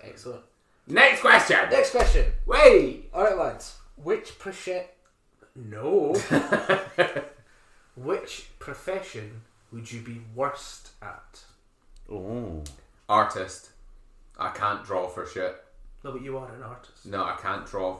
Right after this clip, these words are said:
Speaker 2: Like, in terms of, like, painting or something like that, cannot do it. So anything within, like, interior design, decor,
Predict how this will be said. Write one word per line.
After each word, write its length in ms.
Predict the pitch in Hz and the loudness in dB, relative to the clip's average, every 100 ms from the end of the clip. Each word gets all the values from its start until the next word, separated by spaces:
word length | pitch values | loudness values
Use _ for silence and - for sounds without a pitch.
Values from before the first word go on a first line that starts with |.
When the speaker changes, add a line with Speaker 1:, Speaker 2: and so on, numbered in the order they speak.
| - | -4
Speaker 2:
Like, 320 | 107 101 - | -2 -2 -6
in 240 | 113 110 | -8 -8
terms 360 | 107 113 107 107 | -4 -2 -2 -4
of, 160 | 104 95 | -6 -4
like, 360 | 92 90 - _ - | -6 -6 -14 _ -10
painting 500 | 113 104 87 92 92 _ _ - | -8 -8 -10 -14 -18 _ _ -18
or 100 | 92 | -12
something 340 | 92 92 87 87 | -4 -4 -4 -8
like 160 | 85 | -12
that, 300 | 85 85 - | -10 -10 -12
cannot 600 | - 90 87 87 85 76 | -14 -12 -10 -10 -12 -12
do 60 | 85 | -14
it. 320 | 82 78 - _ - - - - | -14 -14 -18 _ -20 -20 -20 -20
So 240 | - 104 98 | -12 -8 -6
anything 640 | 110 107 107 104 101 98 | -4 -6 -6 -8 -8 -8
within, 340 | 95 92 95 90 | -12 -10 -12 -10
like, 340 | 85 85 - - | -12 -12 -12 -16
interior 560 | 92 90 87 87 82 80 | -16 -14 -14 -12 -14 -16
design, 680 | 87 101 104 101 101 95 - | -10 -8 -6 -8 -10 -14 -10
decor, 720 | 98 90 - 92 87 82 | -10 -10 -10 -8 -6 -8